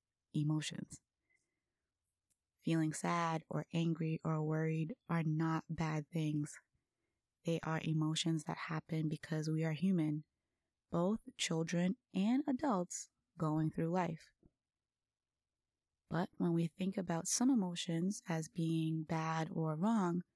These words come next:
we make it our goal to make them go away. And if we don't know how to do that, which most of us don't, we try to avoid them.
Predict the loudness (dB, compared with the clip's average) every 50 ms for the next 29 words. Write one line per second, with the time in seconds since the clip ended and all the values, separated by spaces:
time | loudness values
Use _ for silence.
0 | _ _ _ _ _ _ _ _ _ _ _ -2 0 2 4 4 4 4 2 0
1 | -2 -2 0 0 0 0 0 0 2 2 2 0 0 -2 -2 -4 -4 -2 0 2
2 | 2 2 0 0 0 0 0 0 0 0 0 2 2 2 2 2 0 -4 _ _
3 | _ _ _ _ _ _ _ _ _ _ _ _ _ _ _ _ _ _ _ _
4 | _ _ _ _ 0 2 2 2 2 2 0 -2 -2 -2 -4 -2 -2 -4 -4 -4
5 | -2 -2 0 2 2 2 0 0 -2 -2 0 0 0 -2 0 2 2 4 4 4
6 | 4 2 2 0 -2 -2 -4 _ _ _ _ _ _ _ _ _ _ -6 -4 -2
7 | -2 0 0 2 2 2 2 2 0 0 0 2 2 2 2 0 0 0 0 0
8 | 0 -2 -6 _ _ _ _ _ _ _ _ _ _ _ _ -2 -2 -2 0 -2
9 | -2 -2 -2 -2 -2 0 0 0 2 2 2 2 2 2 2 0 0 -2 -4